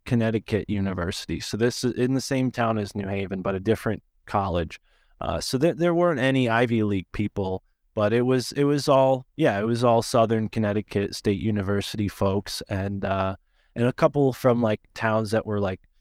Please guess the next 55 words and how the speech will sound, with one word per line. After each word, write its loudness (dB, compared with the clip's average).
close 2
by 2
who, 0
like, 0
knew 0
about 2
it -2
from 0
their -2
friends, -4
you -4
know, -2
like 0
me. 0
Like, -4
I 2
was 2
from -2
an -4
out 2
of -2
town, -4
so 2
I 6
didn't 4
really 4
f-, -6
I, 0
I 2
fit 2
in 2
a 2
bit 2
'cause -2
I'm 2
a 0
likable -2
guy, 2
but 2
I, 0
I -2
definitely 0
felt 2
like -2
a 0
outsider 2
even -2
there. 0
<laughs> -2
And, 2
uh, 2
it 2
was 2
cool 2
to 2